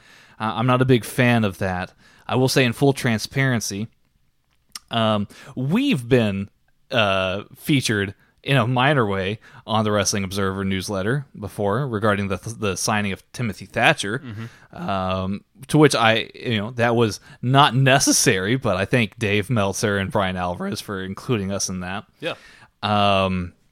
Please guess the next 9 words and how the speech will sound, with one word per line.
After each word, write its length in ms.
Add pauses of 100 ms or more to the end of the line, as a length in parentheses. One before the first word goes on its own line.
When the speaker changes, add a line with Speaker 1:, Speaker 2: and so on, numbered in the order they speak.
(140)
Speaker 1:
that 360
being 340
said, 640 (960)
um, 680 (1160)
if 220
you're 100
getting 400
your 140
information 920